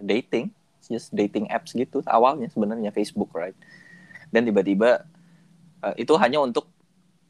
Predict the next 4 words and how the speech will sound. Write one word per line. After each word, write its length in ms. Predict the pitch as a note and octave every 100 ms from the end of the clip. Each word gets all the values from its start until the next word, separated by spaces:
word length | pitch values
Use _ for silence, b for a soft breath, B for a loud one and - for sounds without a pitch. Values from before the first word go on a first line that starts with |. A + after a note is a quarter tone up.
| _ _ _ _ B2
isinya 560 | A#2+ - A2+ G#2+ A#2
tuh 160 | F3+ F#3
cuman 560 | C3+ G#2+ A2+ D3 F#3 - _ b b b _ _ _
cewek-cewek 720 | - A2+ A2 - G#2+ G#2 A#2